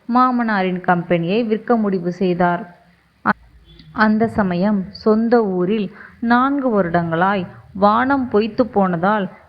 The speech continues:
விவசாயமே நடைபெறவில்லை. அடுத்ததாய் ரியல் எஸ்டேட்காரர்கள் அந்த பகுதியை முற்றுகையிட்டு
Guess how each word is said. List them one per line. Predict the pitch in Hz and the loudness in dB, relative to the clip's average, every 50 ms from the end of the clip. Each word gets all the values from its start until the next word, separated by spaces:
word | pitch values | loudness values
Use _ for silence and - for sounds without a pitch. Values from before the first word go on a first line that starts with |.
| - | -2
விவசாயமே | - 254 254 254 254 - 254 233 220 202 190 185 175 165 165 190 | -2 0 0 0 0 2 2 2 2 2 0 -2 -2 0 0 0
நடைபெறவில்லை. | 220 220 196 175 185 208 202 196 196 202 196 180 185 190 185 185 180 180 180 - - - - - - | 0 0 0 2 2 0 0 0 0 0 0 0 -2 0 0 0 -2 -2 -6 -12 -18 -20 -20 -4 2
அடுத்ததாய் | 202 196 190 190 190 - 185 160 170 165 160 165 175 190 202 - - - - _ | 2 4 4 2 2 0 0 2 2 2 2 2 0 -2 -4 -8 -12 -20 -10 _
ரியல் | 208 214 226 233 233 | 2 4 4 4 4
எஸ்டேட்காரர்கள் | 220 214 208 - - 202 180 180 - - - 180 175 170 170 165 165 240 254 254 220 - - - - | 2 -2 -4 -4 -4 -4 -4 -4 -4 0 2 2 2 2 2 0 0 0 0 0 0 -4 -10 -6 -2
அந்த | 208 202 196 208 196 | -2 2 2 2 2
பகுதியை | 202 208 202 190 190 190 175 185 175 170 170 | 2 0 0 0 0 0 0 0 0 0 0
முற்றுகையிட்டு | 170 170 160 160 - - 202 190 185 175 175 175 175 - 320 | -2 -4 -4 -6 -6 -4 -2 0 0 0 -2 -2 -4 -4 -4